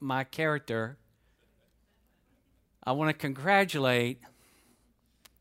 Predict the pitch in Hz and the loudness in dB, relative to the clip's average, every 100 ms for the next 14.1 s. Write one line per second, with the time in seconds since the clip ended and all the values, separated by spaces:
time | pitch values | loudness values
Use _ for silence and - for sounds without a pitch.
0 | _ _ _ _ _ _ _ - - - | _ _ _ _ _ _ _ -20 -20 -20
1 | - - - - - _ - _ - 131 | -20 -20 -20 -20 -20 _ -20 _ -10 -6
2 | 120 104 110 - - _ _ _ _ - | -4 -4 -6 -8 -16 _ _ _ _ 0
3 | 175 170 160 165 156 - - - 170 131 | 0 0 0 0 -2 -4 -10 -4 0 0
4 | 117 127 117 120 120 _ _ _ _ _ | -2 -2 -2 -4 -10 _ _ _ _ _
5 | _ _ _ _ _ _ _ - 170 156 | _ _ _ _ _ _ _ -4 -2 0
6 | 170 214 202 160 135 120 120 - _ _ | 4 6 4 2 4 4 0 -8 _ _
7 | _ _ _ _ _ 135 131 151 160 165 | _ _ _ _ _ -8 -6 0 4 4
8 | 151 156 143 123 110 107 - - - - | 4 4 4 2 -2 -4 -6 -8 -18 -20
9 | - - - - - - - - - - | -20 -20 -16 -16 -14 -14 -14 -16 -16 -16
10 | - - - - - 131 127 156 156 151 | -16 -18 -18 -18 -6 -4 -2 4 6 6
11 | 139 143 143 - 139 131 123 120 110 - | 2 2 2 2 4 6 6 4 -2 -18
12 | - - - - - 120 123 120 - - | -20 -20 -20 -20 -8 -2 0 0 -2 -2
13 | - 127 123 120 107 156 151 156 147 160 | 0 2 2 2 0 4 4 4 6 6
14 | 165 | 6